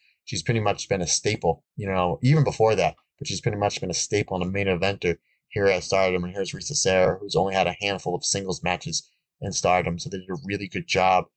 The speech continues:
you know, showcasing how great she is by really dominating seventy-five, eighty percent of the match. So it just goes to show the fight very much like Bret Hart, you know, in the nineties, you know, fighting from, uh, from beneath that, you know, that it just shows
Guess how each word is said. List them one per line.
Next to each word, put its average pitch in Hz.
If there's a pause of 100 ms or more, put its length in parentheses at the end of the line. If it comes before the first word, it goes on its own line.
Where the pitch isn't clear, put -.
(240)
you 95
know, 95
showcasing 92
how -
great 92
she 101
is 98 (320)
by 92
really 113
dominating 95
seventy-five, 92
eighty 85
percent 87
of 82
the 85
match. 85
So 87 (240)
it 107
just 87
goes 104
to 92
show 98
the 87
fight 95 (100)
very 95
much 92
like -
Bret 92
Hart, 92
you 95
know, 85
in 87
the 87
nineties, 90 (360)
you 95
know, 87
fighting 95
from, 92 (240)
uh, 85 (100)
from 98
beneath 92 (220)
that, -
you 92
know, 87
that 87
it 78
just -
shows 95